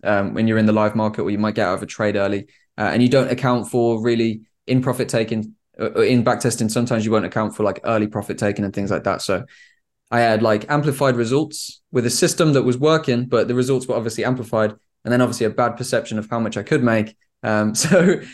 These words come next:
yeah, at the time I did have concept as to how much I needed to make each month and, you know, whether the system was capable of it, but it was a bit blown out of proportion as to, <laughs> yeah,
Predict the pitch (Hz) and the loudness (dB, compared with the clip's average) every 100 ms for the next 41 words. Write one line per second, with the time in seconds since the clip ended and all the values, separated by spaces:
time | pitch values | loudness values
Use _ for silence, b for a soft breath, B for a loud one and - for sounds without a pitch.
0 | B 147 143 135 127 139 160 151 156 - | B 2 2 2 0 0 0 0 -2 -4
1 | 131 135 156 151 135 - 151 143 135 131 | -4 -2 -4 -4 -6 -6 -6 -6 -4 -4
2 | 127 120 139 139 127 127 120 120 123 123 | -2 -2 0 0 0 -2 -2 -2 -2 0
3 | 127 127 131 127 117 110 110 113 104 - | -2 0 -2 0 -2 -4 -2 -2 -2 -2
4 | 127 117 113 113 120 110 110 165 139 120 | 0 0 0 -4 -4 -4 -2 0 0 2
5 | 117 113 107 b b _ 113 117 117 - | 2 2 -2 b b _ -2 0 0 -4
6 | _ _ _ 127 127 - - _ _ _ | _ _ _ 0 0 0 -10 _ _ _
7 | 123 123 120 104 113 110 110 107 104 - | 2 2 2 0 -4 -2 -2 -2 -6 -4
8 | 107 - 135 151 185 196 160 110 123 - | -4 0 2 4 4 4 2 0 -4 -10
9 | - _ - 135 | -20 _ -2 0